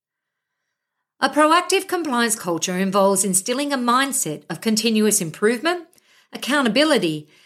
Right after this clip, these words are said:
and adherence to regulatory requirements throughout your R T O. It goes beyond mere compliance with the standards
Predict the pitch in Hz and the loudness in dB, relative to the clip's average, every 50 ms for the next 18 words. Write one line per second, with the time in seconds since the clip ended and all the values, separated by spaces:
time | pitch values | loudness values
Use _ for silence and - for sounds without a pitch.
0 | _ _ - 226 233 240 208 196 196 247 294 311 311 254 190 160 160 - - - | _ _ -2 -2 0 0 -2 -2 0 0 2 2 2 0 -2 -2 -4 -6 -6 -6
1 | - - - _ _ - - 247 226 226 208 180 190 214 208 226 254 - - 247 | -8 -12 -20 _ _ -2 0 0 0 0 0 0 0 0 0 0 -2 -2 -2 -2
2 | 247 247 240 240 - 185 175 170 165 165 180 170 - - 202 208 202 - 240 254 | -2 -2 -4 -6 -6 -6 -4 -4 -4 -4 -4 -4 -2 -2 -2 -2 0 0 2 2
3 | 220 - - 180 165 156 156 151 151 151 - 151 151 147 147 147 147 147 _ _ | 2 0 -4 -6 -8 -8 -8 -8 -8 -10 -12 -14 -16 -16 -16 -20 -20 -20 _ _
4 | _ _ _ _ _ _ _ - 294 294 294 294 285 294 294 294 302 302 - - | _ _ _ _ _ _ _ -4 -2 2 4 4 4 6 4 4 2 -2 -4 -4
5 | - 269 262 262 277 285 294 285 262 240 220 208 214 220 226 226 226 220 220 196 | -2 0 2 4 4 4 2 2 0 0 0 2 4 4 4 2 2 0 -4 -6
6 | 180 - - 190 180 180 180 175 165 - - 175 - 160 - - - 175 170 170 | -6 -6 -4 -4 -4 -4 -2 -2 -4 -4 -6 -6 -8 -6 -4 -4 -4 -4 -4 -4
7 | 165 165 160 151 151 147 - - | -6 -6 -6 -8 -10 -12 -16 -20